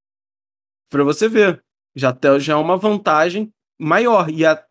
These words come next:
tendência, se você ter esses, todas essas coisas que vão tá cada vez mais dificultando o governo, queimando a imagem dele, é que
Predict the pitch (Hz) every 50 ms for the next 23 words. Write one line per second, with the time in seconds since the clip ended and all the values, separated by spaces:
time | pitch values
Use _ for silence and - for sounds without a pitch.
0 | _ _ - 185 180 175 143 156 160 208 233 226 208 - - 151 151 151 - 143
1 | - _ _ - 165 190 208 214 196 - 190 160 135 - - _ _ _ _ _
2 | _ _ - 151 175 196 180 190 170 175 170 - 147 - - - - 151 165 185
3 | 185 170 156 - - 147 147 147 147 143 - 131 123 123 - _ _ _ _ _
4 | _ _ _ _ - 143 139 135 139 160 175 180 180 160 147 156 147 - 156 131
5 | 143 127 156 156 175 180 156 156 131 147 151 143 143 139 - 139 135 151 165 170
6 | 156 143 135 135 131 131 120 147 190 233 254 302 269 - - _ _ _ 247 226
7 | -